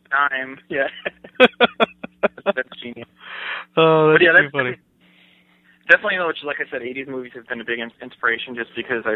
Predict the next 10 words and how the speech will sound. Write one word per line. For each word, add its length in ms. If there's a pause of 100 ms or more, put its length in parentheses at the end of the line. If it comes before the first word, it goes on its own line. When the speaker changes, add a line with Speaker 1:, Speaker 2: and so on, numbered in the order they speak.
(120)
Speaker 1:
feel 160
like 200 (920)
they 80
would 100
always 240
write 280 (960)
teenagers 420
and 160
characters 480
just 140